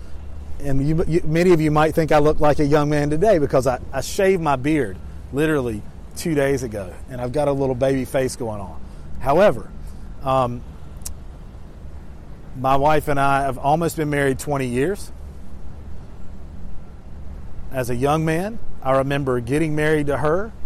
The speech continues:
being scared to death scared to death. I know she was. Stephanie, were you scared?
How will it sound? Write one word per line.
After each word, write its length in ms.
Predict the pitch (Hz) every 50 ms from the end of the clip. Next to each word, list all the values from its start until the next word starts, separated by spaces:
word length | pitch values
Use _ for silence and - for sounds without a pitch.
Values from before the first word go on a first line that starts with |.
| - - - - - - - - - -
being 260 | 123 - 135 131 123
scared 640 | 113 - - - - - 175 175 175 175 175 170 151 -
to 200 | - 156 147 131
death 560 | 123 110 107 143 139 147 175 202 - - - - - - - - - -
scared 420 | - - - - 170 165 165 165 156
to 60 | 151
death. 320 | 147 151 156 175 185 - -
I 120 | 143 139 139
know 240 | 143 147 156 170 170
she 240 | - - - 170 165
was. 440 | 151 165 160 175 196 214 202 - - - - - - -
Stephanie, 400 | - - - 165 147 139 143 135
were 120 | 120 123 127
you 100 | 135 147
scared? 340 | - - - 151 160 175